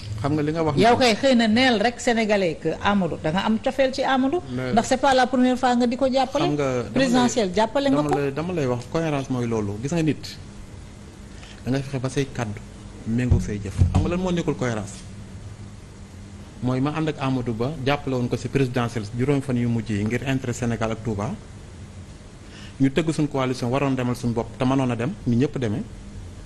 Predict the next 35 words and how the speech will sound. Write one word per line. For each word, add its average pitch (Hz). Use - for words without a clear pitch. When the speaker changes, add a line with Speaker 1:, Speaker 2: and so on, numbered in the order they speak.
Speaker 1:
Ñu 123
seeti 175
ay 143
candidats 143
yoo 131
xamante 123
ni 117
ñoom 117
dañoo 143
bëggoon 139
def 123
ak 123
ñoom 120
coalition, 117
ñoom 135
ci 135
seen 151
jëm 135
bopp 110
amuñu 147
réponse 135
ci 127
ñoom. 113
Ma 127
contacté 185
ay 147
candidats 147
yoo 135
xamante 131
ni 123
bëgg 151
na 151
ànd 131
ak 127
ñoom, 117